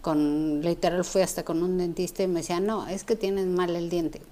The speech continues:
Ajá, pero no sabemos exactamente cuál es el diagnóstico. Y creo que sin un diagnóstico adecuado pueden pasar años, como le pasó a tu papá, como me pasó a mí,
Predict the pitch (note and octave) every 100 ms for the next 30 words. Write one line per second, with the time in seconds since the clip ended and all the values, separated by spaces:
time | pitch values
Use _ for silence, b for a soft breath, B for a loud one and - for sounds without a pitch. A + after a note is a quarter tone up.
0 | - - - - G3 F#3 - D#3+ F3+ F#3
1 | F#3+ F#3+ G#3+ G3+ G3 G3 F#3+ F3+ G3 F#3
2 | F#3+ F#3 F#3+ F#3 F3+ - G3+ G#3+ A3+ G#3
3 | F#3 E3+ E3 D#3+ F3+ F#3+ F#3 F#3 - D#3+
4 | - B B B - F#3 G#3 G3+ B3+ A#3+
5 | G3+ F#3+ F#3+ G3+ G#3 G3 F#3+ F#3+ F#3+ F#3
6 | - A3 A3 E3+ E3+ E3 F#3 F3+ F#3 G#3
7 | A3+ B B B - G3+ G3+ F#3+ E3 -
8 | D#3+ - - F3+ G#3+ A3+ G#3 - F#3 F3
9 | E3 D#3+ E3 E3 F3+ F3+ E3+ D#3+ - E3+
10 | - F3+ E3+ E3 E3+ D#3+ F#3 F3+ F3+ F#3+